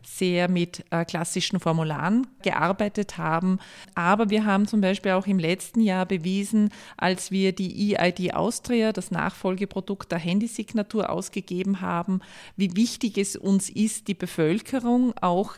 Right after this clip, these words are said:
digital fit zu machen. Und wir haben uns da aus meiner Sicht für einen ganz besonderen Weg entschieden, indem wir,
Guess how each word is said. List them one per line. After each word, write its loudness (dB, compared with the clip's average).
digital -4
fit -6
zu 2
machen. 2
Und 2
wir 0
haben 2
uns 0
da 0
aus -4
meiner 0
Sicht -6
für 0
einen 2
ganz -2
besonderen 2
Weg 2
entschieden, 0
indem 2
wir, 2